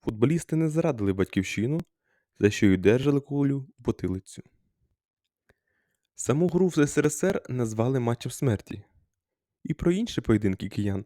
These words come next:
скромно замовчали. Цим міфом навіть зацікавились у Німеччині.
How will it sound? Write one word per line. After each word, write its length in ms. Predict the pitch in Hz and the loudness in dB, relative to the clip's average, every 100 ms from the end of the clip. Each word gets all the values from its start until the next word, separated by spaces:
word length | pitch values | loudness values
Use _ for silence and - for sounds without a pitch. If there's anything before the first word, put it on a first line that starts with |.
| _ _ _ | _ _ _
скромно 420 | - - 202 208 170 | -10 2 2 4 2
замовчали. 600 | 170 156 - 98 90 - _ _ _ _ _ _ _ _ _ _ _ _ _ _ _ _ _ _ _ _ _ _ _ _ _ _ _ | 2 2 2 0 0 -4 _ _ _ _ _ _ _ _ _ _ _ _ _ _ _ _ _ _ _ _ _ _ _ _ _ _ _
Цим 280 | - 117 117 | 0 4 4
міфом 400 | 147 180 104 92 _ _ _ - | 4 0 -2 -4 _ _ _ 0
навіть 320 | 135 185 151 | 4 6 4
зацікавились 580 | 156 156 175 175 170 170 | 2 2 4 4 2 0
у 20 | |
Німеччині. 640 | 170 123 92 - 87 | 2 2 0 -4 -6